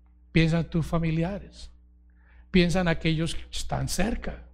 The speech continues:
que por muchas veces estás predicando, estás testificando,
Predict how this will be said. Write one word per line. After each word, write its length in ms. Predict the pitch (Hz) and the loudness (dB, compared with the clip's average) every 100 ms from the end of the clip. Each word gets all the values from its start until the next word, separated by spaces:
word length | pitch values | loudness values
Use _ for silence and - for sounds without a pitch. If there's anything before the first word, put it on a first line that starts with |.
| - _ _ - _ - - - | -20 _ _ -20 _ -20 -20 -8
que 120 | 151 | -8
por 320 | - 135 123 | -4 -4 -2
muchas 640 | 127 151 226 220 208 196 170 | 0 4 6 4 2 -2 -2
veces 540 | 180 202 202 180 - | 0 0 0 -4 -4
estás 680 | - - - 147 160 175 160 | -6 -4 0 2 2 0 -2
predicando, 680 | - 175 170 156 156 151 143 | -4 -2 -2 -4 -8 -6 -6
estás 440 | 131 - 147 160 - | -6 -2 -2 0 -2
testificando, 920 | 170 180 160 - 170 165 151 135 | -2 -4 -2 -4 -4 -8 -10 -14